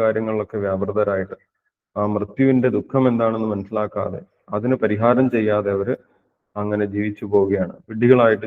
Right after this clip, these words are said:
ജീവിച്ചു പോവുകയാണ് എന്ന് ഭഗവത്ഗീതയിൽ പറയുന്നുണ്ട്. ആ മൃത്യു എങ്ങനെയാണ് ദുഃഖകരമായിരിക്കുന്നത് എന്ന് ഇവിടെ വിശദമാക്കുന്നുണ്ട്. അടുത്ത അധ്യായത്തിൽ ജനനം എങ്ങനെയാണ്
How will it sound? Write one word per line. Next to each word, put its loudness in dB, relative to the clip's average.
ജീവിച്ചു -8
പോവുകയാണ് -4
എന്ന് -18
ഭഗവത്ഗീതയിൽ 2
പറയുന്നുണ്ട്. 0
ആ 0
മൃത്യു 0
എങ്ങനെയാണ് 2
ദുഃഖകരമായിരിക്കുന്നത് 0
എന്ന് -6
ഇവിടെ -6
വിശദമാക്കുന്നുണ്ട്. -6
അടുത്ത 2
അധ്യായത്തിൽ 4
ജനനം 2
എങ്ങനെയാണ് 0